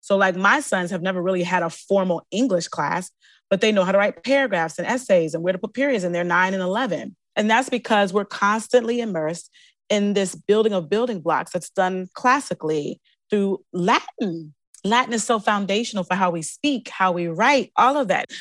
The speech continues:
So our hope is two things. Our hope to preserve the classics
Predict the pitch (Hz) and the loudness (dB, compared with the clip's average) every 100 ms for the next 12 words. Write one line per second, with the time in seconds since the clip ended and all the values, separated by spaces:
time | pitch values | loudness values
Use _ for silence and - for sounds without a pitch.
0 | - 277 254 233 214 208 - 349 226 180 | 0 2 4 4 4 2 0 2 2 0
1 | _ _ - 208 - 339 311 - 123 151 | _ _ 0 0 0 -2 -2 -4 -6 -10
2 | - - 185 185 - 311 320 - - 170 | -6 2 2 2 4 4 4 -6 -10 -6
3 | 160 151 147 - 160 170 190 | -2 -2 -4 -4 -4 -4 -8